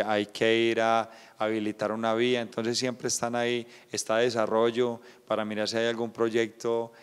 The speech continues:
en el tema agropecuario, si hay alguna convocatoria. Muchas veces también está el enlace de la Junta de Acción Comunal. Entonces yo trato de que, cual-, de que algunos funcionarios me acompañen el día domingo para resolverle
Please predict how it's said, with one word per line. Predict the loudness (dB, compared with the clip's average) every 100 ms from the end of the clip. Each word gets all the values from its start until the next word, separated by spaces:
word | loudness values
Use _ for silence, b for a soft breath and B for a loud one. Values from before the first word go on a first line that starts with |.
| b
en | -6
el | -6
tema | -6 -4 -2
agropecuario, | -2 -4 -12 -2 0 2 0
si | -4
hay | -4
alguna | -4 -6
convocatoria. | -6 -6 -6 -6 -4 2 2 2 -2 -4 b b b b
Muchas | -6 2 2
veces | 6 4 4
también | 0 -2
está | -4 2 2
el | 2
enlace | 2 2 2
de | -2
la | -4
Junta | -6 -6 -6
de | -4
Acción | -6 -8
Comunal. | -8 -4 0 -2 -4 B B
Entonces | -6 -4 -2
yo | 0 2
trato | 4 2 0 -16 -16 b b b
de | -4 -4
que, | 0 -2 -2
cual-, | 4 4 4 0
de | -2
que | 0 -2 -2
algunos | -2 0 2 0
funcionarios | -2 -4 -2 0 0 -2 -4 b b -4
me | -2
acompañen | 0 0 4 2 4
el | -2 0
día | 0
domingo | 0 -4 -6 -6
para | -2 0 0
resolverle | -2 -4 -4 -2 0 0 -2